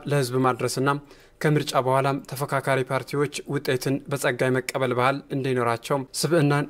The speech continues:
የመገንባት ስራ ከመገናኛ ብዙሃን ይጠበቃል ያሉት ደግሞ በአዲስ አበባ ዩኒቨርሲቲ የጋዜጠኝነትና ስነ ተግባቦት መምህር ዶክተር ሙላቱ አለማየሁ ናቸው።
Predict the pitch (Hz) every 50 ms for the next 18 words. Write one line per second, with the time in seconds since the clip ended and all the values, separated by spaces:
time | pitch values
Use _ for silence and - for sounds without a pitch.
0 | - - 151 143 135 139 131 135 135 139 127 135 127 - - - - 135 135 143
1 | - - - 147 143 131 120 135 131 131 131 127 127 117 120 117 127 135 139 139
2 | 139 - 156 135 - - 139 120 - 135 - 139 131 127 127 123 120 120 - -
3 | 131 120 139 147 147 147 - 151 151 143 127 135 127 - 156 139 131 131 135 131
4 | 131 123 131 131 123 - - 147 151 - - - 147 143 143 127 135 135 120 135
5 | 127 - 147 135 131 127 127 123 - 131 131 139 139 - - - - - - 143
6 | 139 131 - 127 131 127 120 123 131 127 120 - 131 120 123 143 143 131 - -
7 | - 147 131 - - - 131 135 - - - - 147 147 139 135 131 - - 120
8 | 117 113 113 117 117 117 123 127 127 123 - - - 135